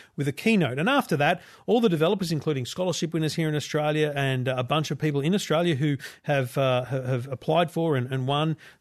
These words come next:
the, the ballot to pay for tickets to go, and they've, you know, flying themselves over there.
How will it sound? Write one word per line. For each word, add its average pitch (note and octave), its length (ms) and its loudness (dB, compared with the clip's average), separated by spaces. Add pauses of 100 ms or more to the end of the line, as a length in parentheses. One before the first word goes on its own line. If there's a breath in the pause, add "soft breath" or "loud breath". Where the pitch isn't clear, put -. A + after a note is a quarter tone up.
the, B2+ 260 0
the B2+ 80 -2
ballot D#3+ 360 0
to C3 120 -4
pay D#3 220 0
for D3+ 100 -4
tickets D#3+ 340 -4
to D#3 100 -8
go, D3 280 0
and D3+ 80 -2
they've, A2+ 240 -6
you C#3 120 -4
know, D3 100 -2
flying E3 260 -2
themselves D#3+ 380 0
over C#3 160 2
there. C3 160 0